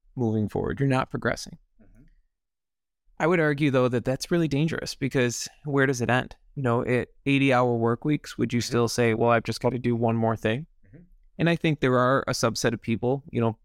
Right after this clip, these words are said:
Speaker 1: people that become Fortune five hundred C E Os probably are doing that. They're
Speaker 2: Sure.
Speaker 1: working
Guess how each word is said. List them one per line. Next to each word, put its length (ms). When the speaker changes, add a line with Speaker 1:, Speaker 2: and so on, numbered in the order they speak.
Speaker 1:
people 240
that 120
become 320
Fortune 340
five 220
hundred 280
C 220
E 140
Os 280
probably 680
are 120
doing 380
that. 320
They're 100
Speaker 2:
Sure. 80
Speaker 1:
working 460